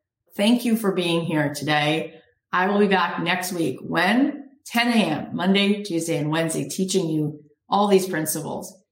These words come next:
And we're gonna have such an enjo-, enjo-, enjoyable time.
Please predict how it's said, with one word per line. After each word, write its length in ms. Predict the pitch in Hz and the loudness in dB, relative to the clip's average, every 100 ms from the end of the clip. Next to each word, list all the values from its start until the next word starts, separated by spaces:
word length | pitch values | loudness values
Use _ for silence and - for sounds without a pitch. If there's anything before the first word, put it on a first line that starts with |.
| _ _ _ - | _ _ _ -6
And 440 | 170 170 165 165 190 | -2 0 0 -2 -2
we're 160 | 180 | 0
gonna 140 | 185 170 | 2 2
have 380 | 160 156 151 | 2 0 -2
such 320 | - 170 160 170 | -4 -2 -2 -2
an 160 | 165 | -2
enjo-, 260 | 156 151 - | -2 -4 -4
enjo-, 380 | 165 156 151 - | -4 -4 -4 -6
enjoyable 460 | 165 156 156 156 | -4 -2 0 0
time. 520 | 147 147 147 170 233 | -2 -4 0 2 0